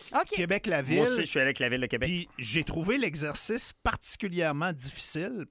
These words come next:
Speaker 2: parce que ça fait une couple de fois qu'on en parle cette semaine dans le retour. C'est une année qui est tough. Au niveau politique, il y a pas grand monde
Speaker 3: Non.
Speaker 2: qui ont bien paru.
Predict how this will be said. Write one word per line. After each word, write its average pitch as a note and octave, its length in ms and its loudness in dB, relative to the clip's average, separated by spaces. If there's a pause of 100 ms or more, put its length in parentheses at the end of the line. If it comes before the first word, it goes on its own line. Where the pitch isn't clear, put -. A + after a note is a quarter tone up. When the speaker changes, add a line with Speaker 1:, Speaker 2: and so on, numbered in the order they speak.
Speaker 2:
parce - 280 0
que G3+ 260 -2
ça - 100 -6
fait C3+ 80 -4
une B2 80 -6
couple G#3 160 -4
de E3 80 0
fois G3+ 200 -4
qu'on C3+ 200 -6
en A#2 160 -6
parle E3 220 -4
cette - 220 -6
semaine C3+ 360 -4
dans B2+ 120 -2
le A2 80 -4
retour. A#2 500 -6 (420)
C'est - 280 -4
une D#3 60 0
année C3 280 0
qui B2 180 -6
est G2+ 100 -8
tough. - 420 -6 (140)
Au A#2+ 140 -4
niveau B2+ 280 0
politique, C3+ 580 -4
il C3 40 -4
y - 20 -4
a - 40 -6
pas - 140 0
grand D3+ 260 -2
monde D#3+ 260 -2
Speaker 3:
Non. A#2 100 4
Speaker 2:
qui D3 80 2
ont B2 120 -2
bien C3+ 240 -2
paru. D3+ 500 0